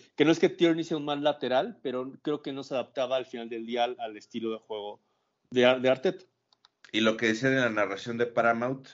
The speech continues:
Speaker 2: es, eh, le pre-, que según esto, yo no, yo no he leído nada al respecto, pero
Speaker 1: Sí.
Speaker 2: le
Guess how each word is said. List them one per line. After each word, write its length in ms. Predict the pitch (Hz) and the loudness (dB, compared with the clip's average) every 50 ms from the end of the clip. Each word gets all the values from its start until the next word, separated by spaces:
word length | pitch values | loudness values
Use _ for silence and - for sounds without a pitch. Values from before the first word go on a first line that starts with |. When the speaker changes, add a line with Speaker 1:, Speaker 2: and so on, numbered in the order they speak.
| - _ | -14 _
Speaker 2:
es, 500 | - 98 98 95 - - - - - - _ | -4 -4 -4 -4 -8 -12 -16 -18 -18 -14 _
eh, 640 | - 92 90 90 87 87 90 90 87 87 87 87 - | -4 -2 0 0 2 2 2 2 2 0 0 0 0
le 120 | 92 98 | 0 -2
pre-, 340 | - 98 98 95 95 - - _ | 0 0 -2 -2 -4 -6 -12 _
que 160 | - - - - | -20 -20 -20 -20
según 440 | - - - 107 92 95 110 117 117 | -16 -6 -4 -2 0 2 2 2 2
esto, 220 | 113 113 113 156 | 0 0 0 2
yo 140 | 151 127 101 | 2 2 2
no, 180 | 92 95 92 92 | 0 0 -2 -2
yo 180 | 87 87 95 | -2 -2 -4
no 320 | 95 95 95 92 92 92 92 | -4 -4 -4 -2 0 2 2
he 120 | 92 92 | 4 4
leído 280 | 90 90 90 90 92 90 | 2 2 2 2 2 0
nada 200 | 90 90 87 87 | 2 0 0 0
al 100 | 87 87 | 0 -2
respecto, 520 | 92 101 - - - 113 113 - 190 180 | -4 -6 -2 -2 -2 -2 0 -2 -2 0
pero 260 | - 98 92 87 90 | 2 4 4 4 4
Speaker 1:
Sí. 60 | 85 - - - - - - - - _ _ | 2 -2 -8 -16 -20 -20 -20 -20 -20 _ _
Speaker 2:
le 220 | - 87 95 95 | -2 2 2 2